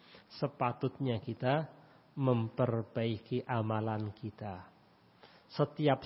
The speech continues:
saatnya kita koreksi amalan kita. Kita pertanyakan, sudahkah kita memperbaiki amalan kita? Sudahkah yang saya jalani ini adalah amalan yang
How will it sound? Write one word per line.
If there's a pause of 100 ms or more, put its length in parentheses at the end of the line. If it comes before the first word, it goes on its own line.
(120)
saatnya
kita
koreksi
amalan
kita. (480)
Kita
pertanyakan,
sudahkah
kita
memperbaiki
amalan
kita? (540)
Sudahkah
yang
saya
jalani
ini
adalah
amalan
yang